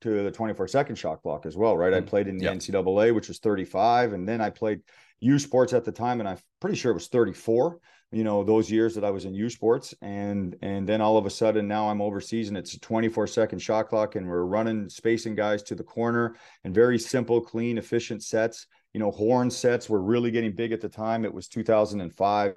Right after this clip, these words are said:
Speaker 1: I could not believe how many wide open shots I was getting as a shooter. And we weren't, in my opinion, running offense, 'cause what I had run, you know, leading up to that was, you know,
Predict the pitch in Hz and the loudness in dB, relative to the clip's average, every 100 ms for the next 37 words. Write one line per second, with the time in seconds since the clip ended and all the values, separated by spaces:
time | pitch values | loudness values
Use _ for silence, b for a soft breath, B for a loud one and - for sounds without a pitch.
0 | - _ _ _ _ 107 - 117 117 147 | -10 _ _ _ _ -8 -2 0 2 2
1 | 139 120 135 123 92 110 113 113 107 101 | 2 0 2 0 0 -2 -2 -2 0 2
2 | 104 113 110 98 117 113 110 104 95 92 | 4 2 0 -4 0 0 0 -4 -2 -4
3 | 110 107 98 87 - 170 127 107 107 131 | -4 -4 -8 -8 -2 2 4 4 4 2
4 | 160 - _ 104 104 147 143 131 127 113 | 2 -4 _ -4 0 2 2 0 -4 -2
5 | 110 120 107 185 190 92 - 90 117 113 | -2 -2 0 0 0 -6 -10 -2 0 2
6 | 123 117 101 107 104 - _ _ 117 95 | 2 0 -2 -4 -6 -10 _ _ -8 -6
7 | 95 107 117 113 107 135 - 95 98 92 | -4 0 2 2 2 2 0 2 4 2
8 | 90 95 87 76 - _ _ _ _ 95 | 2 0 0 -4 -16 _ _ _ _ -10
9 | 80 62 | -8 -10